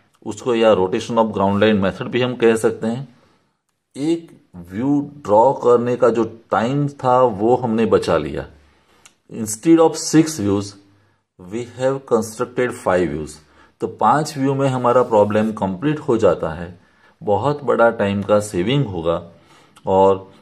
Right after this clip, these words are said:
ये हमारा फाइनल सॉल्यूशन हमें मिलेगा। Students, I hope आपको सभी स्टेप्स समझ में आए होंगे। कोई क्वेरी या डाउट है तो मुझे बताइए। नेक्स्ट वीडियो में कोई एक और प्रॉब्लम लेके हम फिर मिलेंगे। Thank you for watching।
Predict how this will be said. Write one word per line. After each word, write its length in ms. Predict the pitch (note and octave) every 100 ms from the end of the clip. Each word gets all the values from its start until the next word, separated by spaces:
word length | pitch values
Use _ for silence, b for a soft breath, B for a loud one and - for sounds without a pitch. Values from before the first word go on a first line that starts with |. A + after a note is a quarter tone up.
| b _ G#2+
ये 160 | A#2
हमारा 420 | B2+ A#2 G#2 G#2+ A2+
फाइनल 520 | - G#2+ G2 G#2 G#2
सॉल्यूशन 560 | G#2 F2+ E2+ E2 -
हमें 240 | A2 F2 F2+
मिलेगा। 520 | E2 D#2 D2 C#2 C#2+ - _ _ _ b b
Students, 440 | - C#3 D#3+ F3 F3
I 120 | A#2+ C3
hope 280 | B2 D#3+ D#3 -
आपको 300 | G#2+ A2+ C3+ B2
सभी 300 | A#2+ G#2+ C#3+
स्टेप्स 400 | - B2+ B2 -
समझ 220 | G#2 G#2
में 120 | G#2+
आए 180 | G2 F2+
होंगे। 300 | A#2 C3+ B2+ D#3 - b b b b -
कोई 160 | C3 B2 -
क्वेरी 400 | B2 C3 D#3 D3
या 80 | B2+
डाउट 440 | F#2 G2+ C3 C#3+
है 120 | A#2+ G#2
तो 140 | G#2
मुझे 220 | G2 F#2+
बताइए। 600 | F#2 F#2 A#2 C#3 C#3+ - b b b b b G#2+
नेक्स्ट 540 | G2 G2+ C#3 D#3 -
वीडियो 280 | C3 A2+ G#2+
में 280 | G#2+ A#2+ - b b b -
कोई 220 | B2+ B2 -
एक 220 | B2+ C3+ - -
और 220 | A2 C#3+ D3+
प्रॉब्लम 400 | A#2 G#2+ G#2+ G#2
लेके 240 | F#2+ F#2
हम 140 | G2+ G2+
फिर 260 | - C#3+
मिलेंगे। 500 | C#3+ C3+ C3+ C3+ D#3 b b _ -
Thank 240 | F#2+ F#2+
you 80 | C3
for 180 | - D3
watching। 380 | C#3+ C#3 D#3 D#3+